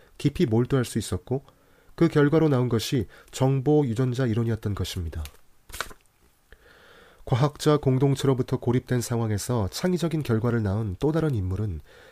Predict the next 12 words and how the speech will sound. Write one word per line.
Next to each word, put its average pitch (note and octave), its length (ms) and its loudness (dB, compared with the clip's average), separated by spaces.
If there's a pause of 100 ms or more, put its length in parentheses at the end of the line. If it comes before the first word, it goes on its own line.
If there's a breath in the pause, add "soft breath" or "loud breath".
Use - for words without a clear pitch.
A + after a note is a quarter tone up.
미국의 C#3+ 420 2
물리학자 A#2+ 600 0
데이빗 A#2 440 -2
봄입니다. F2 600 -4 (500 soft breath)
데이빗 C3 340 2
봄은 A#2 460 0 (340 loud breath)
캘리포니아 F3 480 4
공과대학과 B2 1000 0
버클리 B2+ 360 0
대학교에서 A#2 520 0
물리학을 A2+ 460 0
공부하고, F#2+ 680 -4